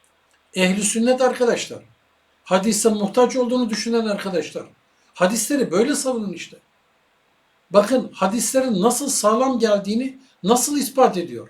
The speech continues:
Kim? Kadir Paşa mı? Ee, ben Mahmut Paşa, e, Mahmut Paşa ben, kimseyi Tosun Paşa yapmayalım. Kadir Paşa'mız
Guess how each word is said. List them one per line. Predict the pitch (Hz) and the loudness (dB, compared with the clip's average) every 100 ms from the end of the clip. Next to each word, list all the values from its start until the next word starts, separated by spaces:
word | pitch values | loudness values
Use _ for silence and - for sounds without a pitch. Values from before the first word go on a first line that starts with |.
| _ _ _ _ _ _ _ _ _ _ _ | _ _ _ _ _ _ _ _ _ _ _
Kim? | - 254 269 269 - _ _ _ _ _ _ _ - | -2 2 2 0 -10 _ _ _ _ _ _ _ 0
Kadir | 220 294 302 - | 0 2 -2 0
Paşa | 175 - 101 | -2 -2 -8
mı? | 98 _ _ _ _ _ _ _ - | -12 _ _ _ _ _ _ _ -6
Ee, | 180 180 190 | -2 2 4
ben | 254 220 | 4 2
Mahmut | 214 214 262 - | 2 2 -2 0
Paşa, | 170 - 208 262 - _ _ _ _ _ - _ _ _ _ _ | 0 2 -2 -4 -10 _ _ _ _ _ -20 _ _ _ _ _
e, | 170 165 165 165 165 185 | 2 4 6 4 0 2
Mahmut | 214 220 240 240 - | 2 4 2 0 0
Paşa | 190 185 151 | 2 2 2
ben, | 208 262 - - _ _ _ _ _ _ - _ - | 2 2 -2 -16 _ _ _ _ _ _ -20 _ -6
kimseyi | - 208 220 208 | -2 0 0 -2
Tosun | 208 202 233 - | 0 -2 -2 -2
Paşa | 190 196 | -2 2
yapmayalım. | 202 202 147 127 233 - _ _ _ _ _ _ _ _ _ - | 2 2 -4 -6 -6 -8 _ _ _ _ _ _ _ _ _ 2
Kadir | 220 247 254 | 2 4 0
Paşa'mız | 220 208 196 208 269 - | 0 0 2 0 0 -6